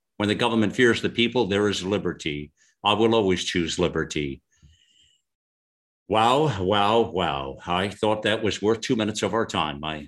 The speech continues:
fellow Americans, and that's where we'll start today on this covid Q and A. This is number eleven with Doctor Peter McCullough, who joins me right now on the broadcast. That was an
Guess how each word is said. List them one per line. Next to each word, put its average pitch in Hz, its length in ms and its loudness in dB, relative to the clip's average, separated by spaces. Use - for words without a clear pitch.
fellow 90 200 0
Americans, 95 640 0
and 90 160 0
that's 104 240 -2
where 101 160 2
we'll 90 220 -2
start 104 400 -2
today 104 600 0
on 110 160 4
this 127 180 4
covid 90 380 -2
Q 98 220 -2
and 90 100 -2
A. 92 140 -2
This 104 180 -2
is 95 100 -4
number 101 300 0
eleven 98 480 -2
with 117 200 0
Doctor 120 380 0
Peter 101 300 0
McCullough, 92 500 -2
who 90 160 -4
joins 104 420 -2
me 92 280 -2
right 101 280 -2
now 90 360 0
on 104 200 2
the 90 60 -4
broadcast. 87 800 -4
That 147 380 0
was 131 520 0
an 110 140 0